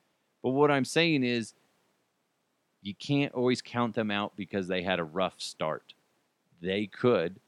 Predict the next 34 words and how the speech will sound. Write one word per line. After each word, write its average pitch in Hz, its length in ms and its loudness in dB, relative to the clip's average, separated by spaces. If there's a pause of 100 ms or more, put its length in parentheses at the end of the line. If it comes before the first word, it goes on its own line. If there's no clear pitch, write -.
(120)
turn 95 260 0
things 139 260 2
around 98 540 0 (400)
and - 200 -6
put 117 200 2
all 113 160 6
that 107 200 2
shit - 240 -2
behind 90 400 -4
them 85 220 -4 (320)
and 82 160 -8
tighten 95 380 -4
up. 67 180 -10 (280)
If - 200 -4
they 107 180 0
can 127 160 0
tighten 117 340 2
up 123 140 0
the 170 80 0
defense 131 580 0
and - 140 -10
figure 113 460 -4
that 117 260 -2
shit 151 280 0
out, 120 360 -2 (1300)
they're 110 200 0
going 123 340 2
to 127 100 0
make 117 180 0
a 135 80 2
run 104 240 0
for 117 140 -4
the 117 80 -6
playoffs. - 640 0